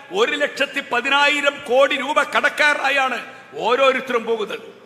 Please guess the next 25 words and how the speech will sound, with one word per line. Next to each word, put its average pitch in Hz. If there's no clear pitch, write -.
ഒരു 254
നാട് 226
കടക്കണിയിലേക്ക് 254
പോവുക, 196
എന്നിട്ട് 311
ബാങ്ക് 285
കടം 294
കൊടുക്കാൻ 311
ഒരു 233
കോടതിയിൽ 302
നിന്ന് 302
ഏതെങ്കിലും 285
വിധി 233
വന്നാൽ 302
സി 233
പി 285
എമ്മുകാരൻ 254
പ്രകടനം 277
നടത്തുക, 240
"ഞങ്ങൾക്ക് 247
കടം 269
വാങ്ങാൻ 247
അനുമതി 247
കിട്ടിയിരിക്കുന്നു" 220
എന്ന്. 156